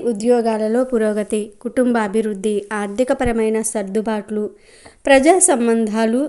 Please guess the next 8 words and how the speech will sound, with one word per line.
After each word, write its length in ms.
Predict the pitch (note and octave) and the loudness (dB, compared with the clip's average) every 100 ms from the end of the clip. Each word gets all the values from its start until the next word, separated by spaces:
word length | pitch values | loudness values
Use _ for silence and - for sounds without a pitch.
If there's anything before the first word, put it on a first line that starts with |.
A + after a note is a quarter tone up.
| - | -4
ఆరోగ్య 520 | A3+ A3 B3 B3+ A#3 | -2 0 2 0 0
పరిస్థితి, 680 | A#3 G#3 G#3+ - A#3+ A3+ B3+ D#4 - | -2 -4 -4 -4 -4 -2 -2 -4 -4
నూతన 500 | B3 C4 D4+ D#4+ D4 | -2 0 2 2 2
విషయ 360 | B3+ A#3+ C4 A#3+ | 0 -2 0 0
వ్యవహారాలు, 800 | G#3+ G#3 G3+ A3 A3 G#3+ A3+ D4+ - _ _ - - - | 0 -2 -4 -4 -4 -4 -4 -6 -8 _ _ -20 -16 -2
విద్యా 400 | C4 A#3+ C#4+ F4+ | 0 4 6 6
సంబంధమైన 760 | F4 E4+ C4 B3 A#3 A3+ A3+ A3 | 6 2 0 0 0 2 2 2
విషయాలు, 580 | G#3+ - A#3 G#3+ G#3+ | -2 -4 -2 -2 -2